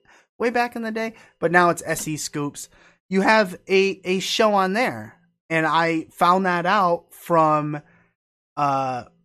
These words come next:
well, the web, Mike, the webmaster guy, I think, believe. And he said, he told me to say hi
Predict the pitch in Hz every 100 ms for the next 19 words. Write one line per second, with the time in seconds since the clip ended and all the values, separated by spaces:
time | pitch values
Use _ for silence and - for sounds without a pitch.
0 | _ _ _ _ _ 160 151 147 175 277
1 | 139 151 285 - - - 185 277 - -
2 | - 113 - - - _ _ - 131 160
3 | 156 196 302 113 - 147 160 151 175 170
4 | 180 175 185 185 175 185 165 180 156 214